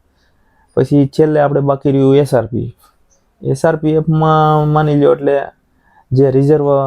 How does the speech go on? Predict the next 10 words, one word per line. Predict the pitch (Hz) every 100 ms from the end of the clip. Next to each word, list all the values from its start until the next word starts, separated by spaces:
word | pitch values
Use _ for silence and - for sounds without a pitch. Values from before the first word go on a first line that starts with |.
| 131 127
પોલીસ | 127 139 135 -
ફોર્સ, | - 120 107 - _ _ _ _ _ _ _ _ _ _ 190 -
એની | 143 151
અંદર | 151 151
આપણે | 147 151 147 147 139 131 - -
અલગ | 143 139
અલગ | 143 139 127
જગ્યાએ | 131 139 139 135 131
અલગ | 127 127 127
અલગ | 131 135 127